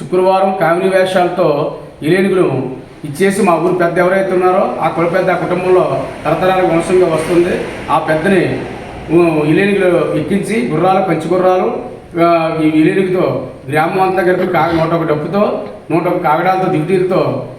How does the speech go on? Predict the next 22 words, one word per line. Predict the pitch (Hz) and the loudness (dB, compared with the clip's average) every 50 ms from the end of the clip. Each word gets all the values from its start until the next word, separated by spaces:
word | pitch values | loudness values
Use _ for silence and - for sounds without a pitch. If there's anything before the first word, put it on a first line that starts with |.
| - 135 | -6 0
ఊరు | 151 180 185 | 2 4 4
మెలాయింపు | 180 170 170 185 185 185 185 185 160 | 4 4 4 4 2 2 0 -2 -2
తిప్పి | 165 156 - - 208 185 156 - 131 123 - - - - - 143 | -2 -4 -2 0 2 2 2 2 0 -4 -6 -8 -12 -8 -2 0
ఊరంతా | 170 185 185 180 165 - 180 | 2 2 2 2 0 0 0
ఊరేగించడం | 170 165 165 170 180 175 175 165 180 170 160 143 135 127 - - - | 0 2 2 4 4 4 4 2 0 0 0 -2 -2 -4 -6 -6 -2
జరుగుతుంది. | 147 147 156 160 156 151 - 110 - - - - - - - - - - | 0 0 2 2 0 -2 -4 -6 -8 -10 -14 -18 -20 -20 -20 -16 -10 -6
అదేవిధంగా | 139 151 185 202 196 208 196 208 208 220 240 - - - - - | -2 0 2 2 2 2 2 2 2 2 2 0 0 -2 -2 -2
ఆ | 160 | -2
మరుసటి | 160 160 165 175 180 180 185 | 0 0 0 -2 -2 -2 -2
రోజు | 196 208 208 208 240 - - - - - - 143 | 0 0 0 0 0 -2 -4 -6 -10 -10 -6 -4
అమ్మవారికి | 139 170 185 190 196 196 202 196 202 202 - 165 | -2 0 2 2 2 2 2 0 -2 -2 -2 0
ఘటాలతో | 165 185 190 196 190 190 - 185 156 147 123 - - - - - - 135 | 0 2 0 0 0 0 0 0 0 0 -2 -4 -6 -8 -12 -12 -8 -2
గ్రామాలు, | 147 156 165 180 190 190 202 | 0 0 0 2 2 0 0
చుట్టుపక్కల | 190 185 - 175 165 185 185 190 185 170 | 0 -2 -4 -4 -2 -2 -2 -2 0 0
గ్రామస్తులందరూ | 170 170 170 175 180 180 180 170 170 170 170 175 | 2 2 2 0 -2 -2 0 0 0 2 0 -2
కూడా | 175 170 165 160 160 - - - - - - - - - - - | -2 0 0 0 0 0 -2 -4 -6 -8 -12 -14 -18 -18 -10 -6
వచ్చి | 143 156 - - 202 190 165 143 - 123 - - - 135 | -4 -4 -2 0 0 2 2 2 0 -4 -6 -6 -4 -2
అమ్మవారికి | 143 160 180 180 185 185 190 190 190 190 165 147 139 | 0 2 2 4 2 2 2 0 2 2 2 2 0
ఘటాలు | 151 156 147 185 185 170 147 120 117 - - - - - - | 0 0 0 2 2 2 0 -2 -4 -6 -8 -10 -12 -14 -14
ఇచ్చుకొని | - - - - 196 196 196 190 165 143 135 131 135 131 - - - - | -14 -12 -6 -2 0 2 2 2 2 0 0 -2 -4 -4 -8 -6 -2 -2
పండగని | 160 175 190 196 185 190 180 | 0 2 2 0 0 0 -2
భారీ | 160 151 147 156 170 175 180 160 151 143 143 - | 0 0 0 0 2 2 2 0 0 0 -4 -4